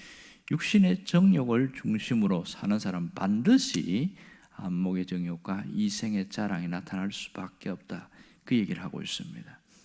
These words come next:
그러니까 이 세상을 사랑하지 말라는 것은 쉽게 말하면 육신의 정욕에 이끌려 살지 말라, 그런 뜻이 될 수 있겠지요. 그러니까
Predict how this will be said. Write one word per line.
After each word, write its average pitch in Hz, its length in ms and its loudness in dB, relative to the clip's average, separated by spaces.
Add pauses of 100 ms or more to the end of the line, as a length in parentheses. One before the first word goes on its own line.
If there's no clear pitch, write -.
(140)
그러니까 120 220 0
이 117 160 2 (380)
세상을 170 580 2
사랑하지 139 540 0
말라는 101 400 2
것은 82 500 -4 (380)
쉽게 - 280 0
말하면 98 560 2 (300)
육신의 139 560 2
정욕에 110 720 0
이끌려 143 600 -2
살지 107 540 -8
말라, 85 400 -10 (340)
그런 196 220 0
뜻이 - 240 -6
될 143 120 -6
수 - 160 -12
있겠지요. - 440 -10 (600)
그러니까 143 480 2